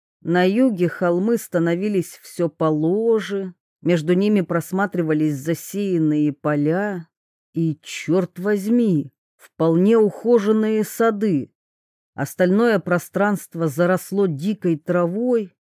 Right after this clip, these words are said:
желтой сурепкой" и непонятными синими и лиловыми цветами. Лошади задумчиво хрустели поздними одуванчиками, а в воздухе разлетались прилипчивые парашютики.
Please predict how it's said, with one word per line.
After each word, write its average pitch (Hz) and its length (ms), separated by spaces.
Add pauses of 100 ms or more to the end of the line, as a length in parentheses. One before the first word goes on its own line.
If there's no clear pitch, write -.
(100)
желтой 170 800
сурепкой" 175 1000 (260)
и 165 60
непонятными 165 840
синими 185 800
и 165 80
лиловыми 165 720
цветами. 185 960 (680)
Лошади 208 640
задумчиво 208 960
хрустели 202 720
поздними 185 760
одуванчиками, 220 1200 (340)
а 170 160
в 160 60
воздухе 170 800
разлетались 175 760
прилипчивые 208 880
парашютики. 190 1000